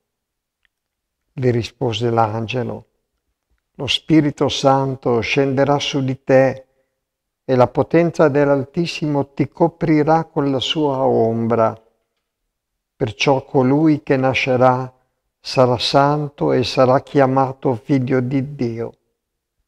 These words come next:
Ed ecco Elisabetta, tua parente,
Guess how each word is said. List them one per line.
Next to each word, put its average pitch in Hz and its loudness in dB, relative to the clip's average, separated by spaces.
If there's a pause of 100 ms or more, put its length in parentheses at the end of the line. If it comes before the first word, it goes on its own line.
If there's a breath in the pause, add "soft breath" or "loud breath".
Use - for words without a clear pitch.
(1600)
Ed 131 0
ecco 131 2
Elisabetta, 127 0
tua 127 -2
parente, 127 0